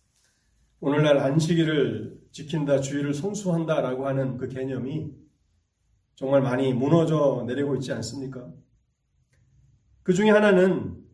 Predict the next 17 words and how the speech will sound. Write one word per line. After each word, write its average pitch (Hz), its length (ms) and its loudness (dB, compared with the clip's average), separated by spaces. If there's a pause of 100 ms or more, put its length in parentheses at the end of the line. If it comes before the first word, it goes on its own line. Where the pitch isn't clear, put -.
(360)
이 170 120 -2
안식일이 170 840 -2 (1000)
하나님의 226 880 2
영구한 190 720 2
도덕법이라고 175 1080 2
하는 165 280 -2
그런 156 320 -8
확신이 180 840 -2 (120)
흔들리기 214 460 -2
때문에 147 260 -6
그러한 139 260 -4
것입니다. 120 420 -12 (1080)
많은 165 800 2
사람들이 156 760 -4 (300)
구약의 170 400 4
율법을 143 840 -4 (800)
우리가 147 520 -6